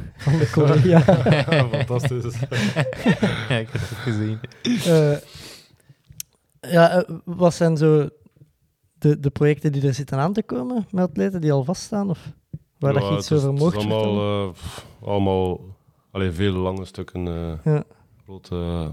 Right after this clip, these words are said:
Speaker 2: allee, grote tochten, eh, die, die wel georganiseerd worden. Maar ik kan er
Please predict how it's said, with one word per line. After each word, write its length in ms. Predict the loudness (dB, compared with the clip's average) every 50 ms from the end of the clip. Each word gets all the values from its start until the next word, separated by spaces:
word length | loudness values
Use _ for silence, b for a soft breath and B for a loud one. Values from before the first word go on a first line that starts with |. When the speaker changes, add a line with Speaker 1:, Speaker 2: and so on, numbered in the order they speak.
| -12 _ -18
Speaker 2:
allee, 120 | -20 -18 -20 -16
grote 300 | -8 -8 -8 -8 -8 -12
tochten, 460 | -10 -10 -10 -10 -8 -8 -6 -6 -4 -4
eh, 220 | -6 -6 -8 -8 -10 -10 -12
die, 160 | -16 -20 -20
die 120 | -20 -20 -20
wel 140 | -20 -20 -18
georganiseerd 600 | -14 -10 -8 -6 -6 -6 -6 -8 -10 -14 -16 -16
worden. 400 | -14 -12 -12 -12 -12 -12 -16 -16 _ _ _ _ _ _ _ _ _ _ _ _ _ _ _ _ _ _ _
Maar 120 | _ -20 -20
ik 40 | _ _
kan 120 | -20 -20
er 80 | -20